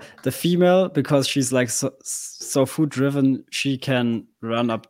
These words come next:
your, your arm, but you can never pick, uh, okay, I would never say never, but, uh,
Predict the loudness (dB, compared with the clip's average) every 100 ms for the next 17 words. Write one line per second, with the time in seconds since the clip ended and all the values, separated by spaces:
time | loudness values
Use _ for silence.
0 | _ -6 -4 -2 -4 -4 -4 -2 0 0
1 | -2 -4 -14 -14 -14 -20 -18 -4 -2 0
2 | -2 0 0 0 -4 -2 -2 -2 -6 -10
3 | -10 -10 -10 -14 -20 -14 -10 -8 -8 -8
4 | -8 -8 -6 -8 -8 -6 -4 -4 -4 -4
5 | -6 -6 -4 -2